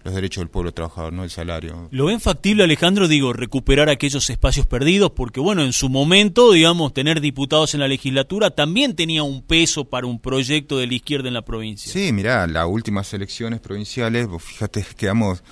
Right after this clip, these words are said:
Speaker 1: afuera, eh, por quinientos votos, o sea, muy poco.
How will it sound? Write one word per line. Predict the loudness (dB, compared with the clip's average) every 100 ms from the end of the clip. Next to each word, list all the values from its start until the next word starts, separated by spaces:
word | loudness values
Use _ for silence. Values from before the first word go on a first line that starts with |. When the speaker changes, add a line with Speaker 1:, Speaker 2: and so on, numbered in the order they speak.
| -20 -10
Speaker 1:
afuera, | -10 -8 -4 -4 -2 -4 -8 _ _ -20 _
eh, | -4 -2 -2
por | 0 0 0
quinientos | -2 0 -2
votos, | -4 -4 -6 -14 -20 -20 -20
o |
sea, | -16 -12
muy | -10 -8
poco. | -4 -4 -6 -12